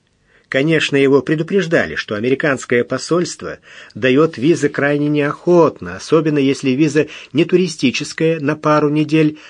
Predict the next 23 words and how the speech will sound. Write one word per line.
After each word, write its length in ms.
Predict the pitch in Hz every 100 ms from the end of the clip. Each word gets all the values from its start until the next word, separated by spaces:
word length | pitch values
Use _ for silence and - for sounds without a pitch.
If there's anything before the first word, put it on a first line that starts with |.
| -
с 60 | 95
заказанными 720 | 117 139 143 147 131 135 135
и 140 | 131 139
оплаченными 640 | 135 127 135 - 131 131
отелями 540 | 131 135 - 131 127 127
и 160 | 131
обратным 540 | 127 107 131 127 123 123
билетом, 480 | 127 127 127 123 120 - - -
а 160 | 131 160
деловая 880 | 147 202 202 156 143 156 160 170
на 160 | 170 156
пять 320 | 156 165 175
месяцев. 720 | 107 82 78 - - 92 - _ _ _ - - - - - - - - _ _
Ох, 400 | 196 214 - -
не 120 | 170
хотят 500 | 165 156 151 143 139
они 160 | 120 120
русского 540 | 117 135 - - 120 113
бизнеса 760 | 92 127 139 127 123 - 117
в 60 | -
своей 280 | - 107 123
процветающей 800 | 120 - 117 117 113 95 -
стране. 460 | - - 101 110 -